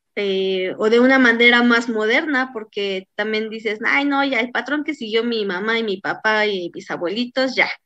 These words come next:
¿no? Ahora yo lo voy a llevar a mi manera". Y tú te creas tu propio diseño. En nuestro caso, el diseño que teníamos nosotros era, eh, pues voy a, mm,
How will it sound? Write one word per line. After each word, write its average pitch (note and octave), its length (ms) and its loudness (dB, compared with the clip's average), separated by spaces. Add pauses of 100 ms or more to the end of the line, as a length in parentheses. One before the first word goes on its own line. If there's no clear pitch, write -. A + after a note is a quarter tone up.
(200)
¿no? - 100 -8
Ahora G#3+ 260 -2
yo A3 140 -2
lo A3 140 0
voy A3+ 120 0
a A3+ 60 0
llevar G3+ 260 -2
a A3 80 -4
mi G#3 120 -6
manera". A#3 460 -4 (440)
Y G3 100 -8
tú A#3+ 140 -4
te C4+ 120 -2
creas A#3+ 380 2
tu G3+ 140 -6
propio G#3+ 600 -2 (460)
diseño. A#3 680 2 (180)
En G#3+ 120 -2
nuestro G#3+ 380 -2
caso, C#4 500 -2
el A3 220 -2
diseño A#3+ 540 -2
que A#3+ 100 -6
teníamos A#3 640 -4
nosotros A3 680 -4 (540)
era, A3+ 380 2
eh, G3 400 0 (440)
pues G#3+ 180 -2
voy A#3 260 0
a, A3 300 2
mm, G3 200 -6